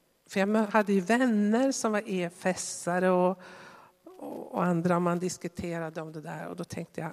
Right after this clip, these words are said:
ja, men är det så viktigt det där med dopet? Men när jag läste den här texten om att vi ska begrava den gamla människan och uppstå med Kristus, då tänker jag så här, ja, men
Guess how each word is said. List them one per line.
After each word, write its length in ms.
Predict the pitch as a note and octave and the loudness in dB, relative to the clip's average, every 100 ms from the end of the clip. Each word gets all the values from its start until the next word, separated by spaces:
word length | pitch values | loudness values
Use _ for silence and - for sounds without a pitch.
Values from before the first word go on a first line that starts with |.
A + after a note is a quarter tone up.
| - _ _ _ _ _ | -12 _ _ _ _ _
ja, 60 | - | -2
men 160 | F#3+ F#3+ - - | -2 -2 -8 -14
är 160 | F#3 A3 | -6 -2
det 100 | B3+ | -2
så 160 | - | -2
viktigt 540 | G3 F#3+ - - E3 - | -2 -4 -6 -10 -10 -6
det 80 | |
där 120 | D3+ D#3+ | -4 -2
med 140 | E3 | -4
dopet? 600 | - - - G3+ - - _ _ | -6 -8 -8 -10 -10 -18 _ _
Men 160 | G3 G#3+ | -2 0
när 120 | C4 | -2
jag 80 | C4 | -2
läste 500 | C#4 D4+ C4+ - D#4 | 0 0 -2 -4 -2
den 140 | C#4 | 0
här 100 | G#3+ | -2
texten 760 | - - B3 - - - E3 G3+ - - - _ - | -2 -2 -2 -4 -6 -6 -6 -8 -16 -20 -20 _ -2
om 220 | F#3+ F#3+ | 0 0
att 200 | F3+ - | -4 -4
vi 40 | |
ska 220 | F3+ - | -4 -2
begrava 840 | F3+ G3 - F#3+ A3 C4+ C#4+ C#4+ C#4 | -2 -2 -2 -2 0 4 4 4 2
den 180 | C4+ | 0
gamla 360 | B3+ A#3+ G3 F#3+ | 2 2 2 0
människan 760 | F#3+ F3+ F3+ F3 - F3 F3 F3 - - _ - | 0 -2 -2 -6 -6 -6 -6 -10 -18 -20 _ -12
och 140 | - _ | -12 _
uppstå 520 | - C#4 - - - F#3 | -2 -2 -2 -8 -4 -4
med 160 | F3+ | -6
Kristus, 500 | - F3 - - D#3+ | -8 -8 -8 -10 -8
då 80 | - | -6
tänker 340 | - F3 D#3 | -6 -8 -8
jag 80 | E3 | -12
så 120 | - | -10
här, 120 | - - _ _ _ _ _ _ _ _ | -12 -16 _ _ _ _ _ _ _ _
ja, 80 | - | -12
men 120 | E3 | -12